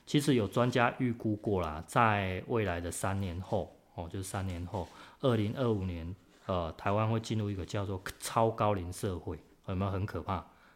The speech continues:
超高龄社会表示呢，这个，呃，六十五岁以上的人口会占全体人口的百分之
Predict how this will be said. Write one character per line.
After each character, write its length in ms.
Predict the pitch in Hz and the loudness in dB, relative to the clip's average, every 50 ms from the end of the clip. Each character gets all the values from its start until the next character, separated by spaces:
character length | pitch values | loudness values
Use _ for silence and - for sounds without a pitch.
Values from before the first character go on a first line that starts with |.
| _ | _
超 260 | - - - - 107 101 | -14 -8 -2 0 0 0
高 260 | - - 110 98 95 | 0 0 0 0 0
龄 180 | 95 90 87 | 0 -2 -4
社 260 | 90 - 110 98 92 87 | -4 -4 -2 -2 -2 -2
会 180 | 95 85 80 - - - - - - - _ | -2 -4 -6 -8 -14 -20 -20 -20 -20 -10 _
表 320 | - 123 113 104 98 98 95 | 2 4 6 6 6 6 4
示 380 | - - - - 165 147 139 | 2 0 2 6 6 6 6
呢， 460 | 135 127 120 117 117 113 117 117 117 - - - - | 6 4 4 4 4 4 2 2 -2 -4 -14 -8 -2
这 100 | - 123 | -2 0
个， 480 | - 117 110 104 98 92 95 92 92 - - - - - - - - - - _ _ | 2 2 2 2 2 0 -2 -4 -6 -10 -16 -20 -20 -20 -20 -20 -20 -20 -20 _ _
呃， 200 | - 107 98 95 | 0 0 2 4
六 160 | 104 139 139 | 6 6 6
十 140 | 127 - 131 | 6 6 2
五 80 | 107 98 | 0 2
岁 200 | - 131 123 117 | 2 2 2 2
以 160 | 117 101 95 | 2 0 -2
上 340 | 92 - - 120 113 104 95 | -2 0 2 2 2 2 0
的 280 | - 104 95 90 82 82 - - - - _ _ _ _ _ _ _ _ | -2 -2 -2 -2 -4 -6 -10 -16 -20 -20 _ _ _ _ _ _ _ _
人 240 | - 98 90 98 113 | -2 0 0 0 0
口 420 | 110 - - 87 76 76 - - - - | -2 -4 -4 -2 -4 -4 -6 -10 -10 -4
会 100 | - 110 | -4 -2
占 240 | - - 110 107 | 0 0 0 0
全 200 | 101 - 107 101 | 0 -2 -2 -2
体 80 | 98 95 | -2 -2
人 180 | 85 87 87 98 | -2 -4 -4 -6
口 160 | - 87 80 | -6 -6 -8
的 100 | 80 80 | -8 -10
百 220 | - - 80 80 | -8 -8 -8 -6
分 140 | 92 92 95 | -6 -6 -6
之 120 | 90 101 | -6 -6